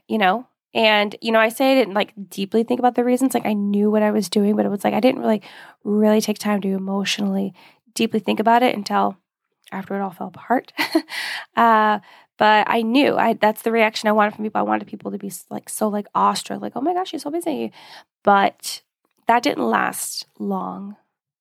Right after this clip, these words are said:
Yeah, that, that whole thing didn't last too long because I eventually had, I had a mental breakdown.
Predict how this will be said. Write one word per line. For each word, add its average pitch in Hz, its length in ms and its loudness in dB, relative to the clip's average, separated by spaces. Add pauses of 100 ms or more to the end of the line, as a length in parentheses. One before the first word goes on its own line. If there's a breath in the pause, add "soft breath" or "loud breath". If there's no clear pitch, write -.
(400)
Yeah, 196 360 -6
that, 214 240 -4 (1120 soft breath)
that 254 120 0
whole 254 160 -2
thing 294 180 4
didn't 262 220 2
last 233 560 0 (960 loud breath)
too 269 360 2
long 214 440 2
because 220 340 -2
I 220 140 2
eventually 247 560 2
had, 220 580 0 (920 loud breath)
I 233 60 -6
had 233 140 0
a - 20 -4
mental 240 260 -4
breakdown. 208 460 -6